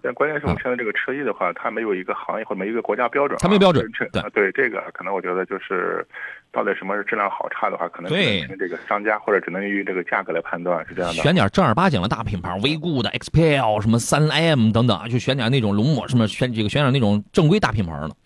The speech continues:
Speaker 2: 啊。好吧，一抹夏凉说：“杨老师，请推荐一款四十万以内的插电混动的M P V家用。”现在不多，现在就四，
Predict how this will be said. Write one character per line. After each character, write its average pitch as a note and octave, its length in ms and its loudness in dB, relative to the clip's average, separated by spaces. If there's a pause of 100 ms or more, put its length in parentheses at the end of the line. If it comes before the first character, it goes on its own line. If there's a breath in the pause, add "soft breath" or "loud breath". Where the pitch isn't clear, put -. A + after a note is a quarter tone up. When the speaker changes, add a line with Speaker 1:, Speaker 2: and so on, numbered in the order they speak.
(100)
Speaker 2:
啊。 B2 180 2 (400 loud breath)
好 - 80 0
吧， A3 140 6 (240 soft breath)
一 B3+ 160 6
抹 C#3+ 180 8
夏 D#3+ 180 6
凉 E3 160 6
说 D3+ 120 8
：“杨 D#3 100 6
老 D#3+ 100 8
师， D3 140 4
请 A2 180 4
推 F#3+ 140 4
荐 F3 140 4
一 - 20 2
款 G#2+ 180 2
四 F3+ 220 2
十 - 80 4
万 C3+ 140 6
以 - 20 4
内 B2 80 4
的 A#2 80 4
插 - 180 2
电 C3+ 140 4
混 F#2+ 160 0
动 A2+ 100 6
的 A2+ 60 2
M A#2+ 160 4
P G#2+ 60 0
V G#2+ 80 4
家 A2 60 6
用。” G2 100 2
现 E3 120 4
在 C3+ 60 6
不 C3 80 4
多， D#3 160 8
现 - 100 0
在 C#3 120 4
就 D#3 160 4
四， - 500 -10